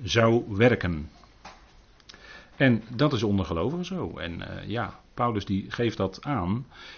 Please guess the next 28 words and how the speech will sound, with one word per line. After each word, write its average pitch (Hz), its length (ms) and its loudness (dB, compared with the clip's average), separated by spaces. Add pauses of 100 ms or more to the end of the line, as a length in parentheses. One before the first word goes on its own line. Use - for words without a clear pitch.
(100)
in 117 220 4
verband 110 480 4
dus 120 260 4
met 104 260 0
de 110 300 2
tegensprekers. 143 960 -2 (120)
Want 107 120 -2
die 104 100 2
waren 101 200 0
er 101 60 0
ook 101 120 -2
in 95 60 0
die 127 120 -4
tijd. 123 380 -8 (1700)
En 98 140 -2
tegensprekers 110 560 2
onder 98 220 -2
gelovigen 104 380 0
heeft 101 180 -4
heel 190 380 0
vaak 151 300 -4
te 127 100 -4
maken 120 340 -2
met 123 120 -2
de 101 60 -4
wet. 127 320 -6 (1700)
Heel 127 180 0
vaak. 92 320 -8